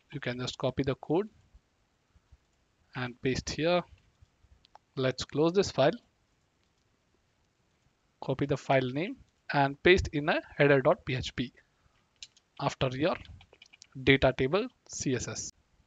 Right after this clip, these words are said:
Copy, cut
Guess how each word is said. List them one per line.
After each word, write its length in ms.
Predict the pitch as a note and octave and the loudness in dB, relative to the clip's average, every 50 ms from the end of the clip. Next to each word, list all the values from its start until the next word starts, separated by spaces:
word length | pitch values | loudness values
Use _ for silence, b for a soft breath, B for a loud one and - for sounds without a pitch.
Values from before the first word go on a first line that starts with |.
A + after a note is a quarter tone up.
| _ _ _ _ _ _ _ _ _ _ - - | _ _ _ _ _ _ _ _ _ _ -10 -4
Copy, 500 | - C#3 C3 - - E3 G3+ G#3 - - - - - _ _ _ _ _ _ _ _ _ _ _ _ _ _ _ _ _ _ _ _ _ _ _ - | -2 0 0 0 0 0 0 -2 -4 -10 -16 -20 -20 _ _ _ _ _ _ _ _ _ _ _ _ _ _ _ _ _ _ _ _ _ _ _ 2
cut 200 | - F3+ F#3+ | 2 2 2